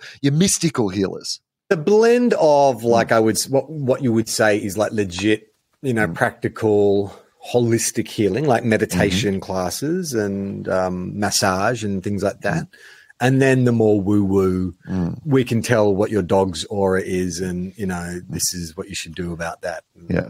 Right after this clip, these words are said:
Speaker 1: Excuse me, excuse me, sir. Could I interest you in some mumbo or some jumbo?
Speaker 2: <laughs>
Speaker 1: We have both.
Speaker 2: So here's the thing, right? And, and we've talked about this a, a lot on the show.
Speaker 1: Yeah.
Speaker 2: Is like,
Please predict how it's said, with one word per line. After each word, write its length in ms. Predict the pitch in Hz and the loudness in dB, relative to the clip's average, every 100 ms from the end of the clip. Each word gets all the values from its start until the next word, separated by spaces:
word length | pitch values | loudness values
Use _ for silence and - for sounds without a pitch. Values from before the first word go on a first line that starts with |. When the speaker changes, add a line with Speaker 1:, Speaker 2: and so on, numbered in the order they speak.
| - | -12
Speaker 1:
Excuse 580 | - - - 175 175 160 | -14 -14 -4 -2 -2 -2
me, 200 | 160 143 | -2 -2
excuse 480 | 127 156 - 196 180 | -6 -10 -2 0 2
me, 100 | 165 | 2
sir. 260 | - 160 | 4 2
Could 160 | - 170 | 2 2
I 60 | |
interest 460 | 160 170 - 170 - | 2 0 -2 -8 -4
you 100 | 156 | -2
in 120 | 151 | 0
some 280 | 143 147 131 | -2 -4 0
mumbo 400 | 135 160 170 165 | 0 2 2 2
or 140 | 135 | 0
some 220 | 131 139 123 | -2 -4 0
jumbo? 480 | 120 120 117 98 170 | 0 2 2 2 0
Speaker 2:
<laughs> 200 | 127 180 | -2 0
Speaker 1:
We 140 | 135 | 2
have 240 | 139 139 | 2 2
both. 500 | 110 151 247 - - - _ _ _ | 2 2 2 -2 -16 -20 _ _ _
Speaker 2:
So 220 | - 247 | 2 2
here's 260 | 240 277 233 | 4 4 2
the 80 | 208 | 2
thing, 220 | 131 92 | 2 0
right? 200 | 101 113 | 0 0
And, 220 | 131 143 156 | 0 -4 -2
and 200 | 151 160 | 0 0
we've 120 | 147 | 0
talked 200 | 165 - | -2 0
about 140 | 110 | -2
this 140 | 98 104 | -2 -8
a, 80 | 110 | -6
a 60 | 110 | -6
lot 200 | 98 90 | -6 -6
on 100 | 92 | -8
the 60 | |
show. 200 | 87 95 | -10 -8
Speaker 1:
Yeah. 140 | 87 80 | -4 -4
Speaker 2:
Is 80 | 92 | -4
like, 260 | 98 92 | -6 -8